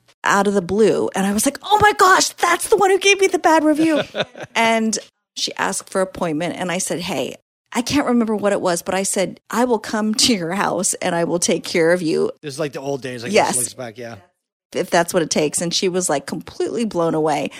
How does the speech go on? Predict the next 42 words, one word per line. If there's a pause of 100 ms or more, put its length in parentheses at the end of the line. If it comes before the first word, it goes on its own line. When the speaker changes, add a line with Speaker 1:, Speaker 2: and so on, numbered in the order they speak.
(680)
Speaker 1:
And
she
removed
the
review.
<laughs>
She,
Speaker 2:
Yeah.
Speaker 1:
it
was
five
years
Speaker 2:
Took
Speaker 1:
later.
Speaker 2:
five
years,
but
she
removed
it.
And
we've
seen
that
with
many
clients (380)
who
were
really
mad, (220)
and
our
staff
said
they
were
impossible.
"Oh,
they'll
never
this."